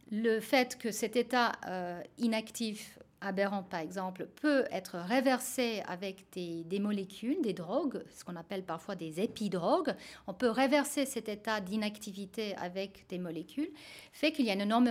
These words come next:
est-, espoir, euh, de ce type d'approche, eff-, effectivement, dans le cancer. Parce que si le gène n'est pas muté, si sa séquence est bonne, l'espoir, c'est que, ben, il suffit de le réveiller,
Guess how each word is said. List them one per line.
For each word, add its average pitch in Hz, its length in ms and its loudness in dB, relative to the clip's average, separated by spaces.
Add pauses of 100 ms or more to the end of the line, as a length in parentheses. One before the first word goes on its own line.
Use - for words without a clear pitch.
(160)
est-, - 260 -8 (140)
espoir, 214 680 0 (340)
euh, 190 80 -2
de 202 100 -2
ce 214 160 -2
type 277 480 0
d'approche, 202 800 2
eff-, 185 180 -2 (100)
effectivement, 202 460 0
dans 220 100 2
le 196 100 -2
cancer. 208 440 -4 (180)
Parce 185 120 -10
que 220 100 -2 (180)
si 349 240 4
le 294 140 10
gène 254 520 4
n'est 208 140 0
pas 214 160 0
muté, 208 460 2
si - 200 -6
sa 302 140 6
séquence 247 520 0
est 180 40 -4
bonne, 285 400 0 (280)
l'espoir, 277 420 4
c'est 262 140 0
que, 214 100 -6
ben, 185 180 -2
il 196 120 -6
suffit 226 280 2
de 208 120 2
le 180 100 2
réveiller, 180 580 2